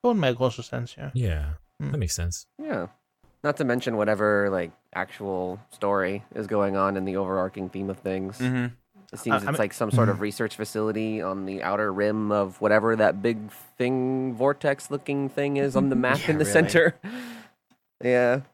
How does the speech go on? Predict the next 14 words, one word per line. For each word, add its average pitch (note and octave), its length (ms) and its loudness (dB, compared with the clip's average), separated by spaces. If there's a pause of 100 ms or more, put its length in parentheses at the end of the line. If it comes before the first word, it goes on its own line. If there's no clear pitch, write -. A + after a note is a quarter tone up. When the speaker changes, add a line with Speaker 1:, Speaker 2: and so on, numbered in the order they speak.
(100)
Speaker 3:
So A#2+ 200 4
whatever F#3+ 380 8
that D#3+ 240 8
all C3 160 4
ties B2 300 0
into, A2 300 -8
I'm G#2+ 120 -2
sure A2 240 0
is G#2 120 0
also, G#2 500 2 (220)
like, G#2 180 -4 (640)
some G#2 280 -8
element G2+ 540 -4
of G2+ 280 -4